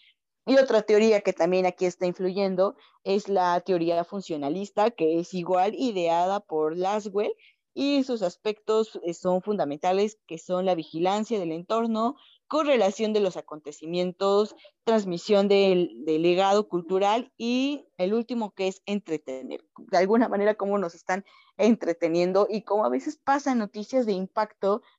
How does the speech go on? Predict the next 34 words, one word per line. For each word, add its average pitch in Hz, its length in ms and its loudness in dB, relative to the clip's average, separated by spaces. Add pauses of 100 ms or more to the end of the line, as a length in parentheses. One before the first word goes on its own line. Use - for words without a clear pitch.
(380)
y 190 480 0
como 220 220 2
lo 220 320 4
famoso 240 440 2
que 254 140 -2
dice, 226 280 -2
¿no? 190 280 0
En, 190 200 -4
en 180 100 -4
la 175 160 0
comunicación, 175 640 -6
que 196 160 -8
son 175 260 -4
las, 165 380 0 (160)
eh, 143 280 0 (1080)
noticias, 208 560 4
que 185 100 -6
son 180 140 2
las 190 140 4
cortinas 175 420 2
de 180 100 6
humo, 185 360 4 (320)
pasa 202 340 2
un 208 140 2
acontecimiento, 190 880 0
todos 202 340 0
están, 185 480 -2
eh, 170 420 0
realmente 190 500 -2
viendo 226 280 0
lo 185 140 -2
que - 100 -12
sucede 190 440 -4
ahí 170 340 -2